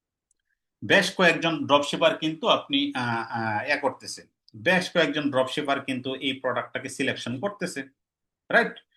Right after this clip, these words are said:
যখন সিলেকশন করতেছে, একই ডিজাইন দিয়ে সবাই ব্যবহার করতেছে, so এটা একটা স্যাচুরেটেড হয়ে যাচ্ছে মার্কেটে, তাই না?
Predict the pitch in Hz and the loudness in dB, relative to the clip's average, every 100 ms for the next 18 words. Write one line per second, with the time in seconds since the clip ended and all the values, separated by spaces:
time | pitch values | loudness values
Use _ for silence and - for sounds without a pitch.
0 | _ _ _ - 220 220 233 214 220 214 | _ _ _ -4 -2 0 2 2 2 -2
1 | 202 185 220 269 - 175 175 233 190 165 | -2 -2 -2 -2 0 2 2 -2 -2 -2
2 | 143 139 143 147 196 202 - 117 117 113 | 2 4 6 6 4 2 0 0 0 -2
3 | - 104 117 110 101 - - _ - - | -8 _ -6 -2 -2 -4 -18 _ -20 -10
4 | 196 170 165 160 160 151 - 143 143 143 | -4 0 4 4 4 0 0 -4 -4 -2
5 | 127 131 120 127 123 120 - 110 95 - | 0 0 -2 -4 -2 -2 -4 -4 -4 -6
6 | 104 104 - 240 262 - | -10 -12 -6 -2 0 -2